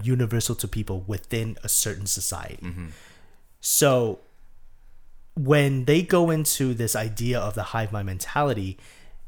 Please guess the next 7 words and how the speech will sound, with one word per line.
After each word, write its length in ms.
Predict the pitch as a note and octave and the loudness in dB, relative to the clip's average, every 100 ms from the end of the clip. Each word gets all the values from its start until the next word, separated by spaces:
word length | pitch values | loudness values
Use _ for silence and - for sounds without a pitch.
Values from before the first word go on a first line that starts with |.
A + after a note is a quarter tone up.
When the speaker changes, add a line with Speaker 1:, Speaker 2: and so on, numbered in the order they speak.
| - - | -14 -4
Speaker 1:
in 180 | C3+ B2+ | 0 0
the 200 | B2 G#2 | 0 0
issue, 460 | C#3+ - E2 E2 F2 - | 0 0 -4 -8 -12 -12
they 120 | - G2+ | -6 -4
talk 300 | - A2 A2+ | -2 -2 -2
about 260 | G#2+ G2+ F#2+ | -4 -4 -4
how 320 | G2 F#2+ | -6 -6